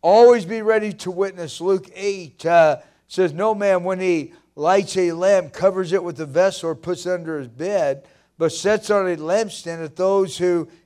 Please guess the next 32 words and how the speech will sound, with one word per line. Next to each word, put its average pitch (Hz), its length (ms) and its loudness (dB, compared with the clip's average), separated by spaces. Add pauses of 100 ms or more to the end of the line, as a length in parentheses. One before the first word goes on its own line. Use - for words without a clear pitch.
(100)
enter 190 300 -4
may 175 560 0
see 175 680 0 (280)
the 147 140 -2
light." 143 560 0 (380)
Amen. 180 320 0
So, 170 520 2 (160)
uh, 170 280 6
amen, 196 320 2
we 190 360 2
always 208 420 6
to 190 80 -8
keep 220 300 -6
our 196 140 0
testimony 202 880 -4 (320)
in 165 140 -8
front 202 320 -4
of 175 120 -2
us. 160 280 0
Amen. 180 360 -4
I've, 202 200 -4
you 196 220 -12 (300)
know, 202 100 -2
you 190 180 -8
read 208 240 -4
about 185 360 0
Jacob 180 560 -6
when 165 220 -2
they're 180 360 0 (400)
coming 196 280 2
out 190 220 6
of 156 360 4